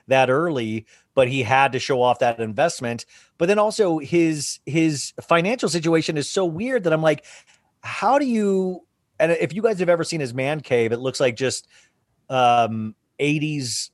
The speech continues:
Americana threw up everywhere. Like, he has so much signage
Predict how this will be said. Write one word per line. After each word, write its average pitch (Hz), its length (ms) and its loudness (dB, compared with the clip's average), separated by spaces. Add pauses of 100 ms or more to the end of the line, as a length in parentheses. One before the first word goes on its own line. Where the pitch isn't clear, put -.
Americana 131 760 0
threw 127 280 -2
up 117 240 2
everywhere. 147 840 -2
Like, 131 180 0
he 147 140 -2
has 139 260 2
so 156 380 2
much 143 280 2
signage 123 760 -2